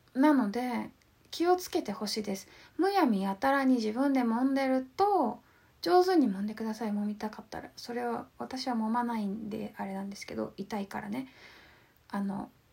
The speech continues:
逆に体が硬くなったり、体というか、まあね、筋肉が硬くなる可能性もあるので、気をつける。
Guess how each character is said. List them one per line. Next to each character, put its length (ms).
逆 340
に 300
体 420
が 80
硬 320
く 120
な 120
っ 60
た 120
り、 140
体 320
と 100
い 60
う 20
か、 140
ま 100
あ 60
ね、 120
筋 180
肉 200
が 100
硬 260
く 100
な 100
る 100
可 140
能 140
性 160
も 140
あ 60
る 120
の 120
で、 220
気 120
を 60
つ 140
け 120
る。 160